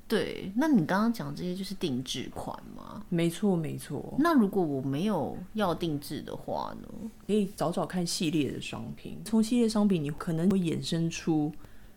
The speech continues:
Speaker 2: 自己的一些想法。
Speaker 1: 对，你可能看到什么样的商品或者是什么样的图腾，比方说像之前有一些婚戒，他很喜欢用无线，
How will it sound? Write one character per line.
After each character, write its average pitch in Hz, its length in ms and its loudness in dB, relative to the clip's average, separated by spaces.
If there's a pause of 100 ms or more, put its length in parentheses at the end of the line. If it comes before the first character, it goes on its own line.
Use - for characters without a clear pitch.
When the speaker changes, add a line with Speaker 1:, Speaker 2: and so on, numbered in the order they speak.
(120)
Speaker 2:
自 196 140 0
己 135 160 2
的 135 40 2
一 143 40 0
些 151 100 -2
想 110 300 -4
法。 - 400 -8
Speaker 1:
对， 240 180 4
你 240 140 4
可 285 100 0
能 175 140 2
看 226 200 2
到 214 140 2
什 165 160 -4
么 117 140 -2
样 180 280 -2
的 131 320 -4 (480)
商 190 400 -2
品 196 340 -4
或 202 140 0
者 165 60 0
是 190 80 -6
什 175 160 -6
么 156 80 -4
样 185 180 -4
的 160 60 -6
图 135 240 -6
腾， - 180 -6 (180)
比 190 140 -8
方 202 160 -4
说 220 160 -4
像 196 400 -6
之 220 120 -8
前 202 240 -2
有 143 160 -6
一 170 40 -4
些 202 440 -4
婚 208 240 6
戒， 208 220 -2
他 175 140 -6
很 175 100 -2
喜 180 120 -8
欢 151 120 -4
用 160 140 -4
无 139 220 -4
线， - 300 -6